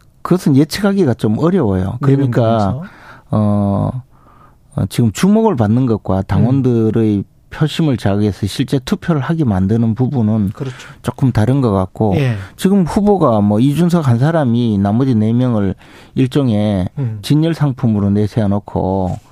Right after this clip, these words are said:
Speaker 1: 이걸 이제 팔고 있는 것처럼 그렇게 보이고 있거든요.
Speaker 2: 예.
Speaker 1: 이준석 전 대표가 계속 끼어들잖아요. 수시로.
Speaker 2: 예.
Speaker 1: 어, 이렇게 하고 있는 것을 당원들이 어떻게 볼지,
Speaker 2: 어.
Speaker 1: 지금 관심이 있는 것을,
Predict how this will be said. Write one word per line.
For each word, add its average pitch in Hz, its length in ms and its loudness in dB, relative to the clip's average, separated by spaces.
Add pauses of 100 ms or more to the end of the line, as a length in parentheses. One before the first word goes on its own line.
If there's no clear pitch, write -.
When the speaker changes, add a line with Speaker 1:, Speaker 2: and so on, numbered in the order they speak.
(260)
Speaker 1:
이걸 104 300 0
이제 95 360 -2 (100)
팔고 160 320 -2
있는 127 220 0
것처럼 95 500 -2
그렇게 151 300 -6
보이고 101 340 -2
있거든요. 95 500 -4
Speaker 2:
예. 127 320 -2
Speaker 1:
이준석 180 540 -2
전 139 160 0
대표가 127 380 -2
계속 - 300 -10
끼어들잖아요. 104 760 -2
수시로. 117 580 0
Speaker 2:
예. - 80 -20 (600)
Speaker 1:
어, 95 520 -2
이렇게 165 420 0
하고 143 240 2
있는 120 240 0
것을 113 300 -2
당원들이 110 400 0
어떻게 160 240 0
볼지, 98 800 -2
Speaker 2:
어. 117 260 -2 (160)
Speaker 1:
지금 143 380 2
관심이 127 640 2
있는 110 240 2
것을, 104 320 -2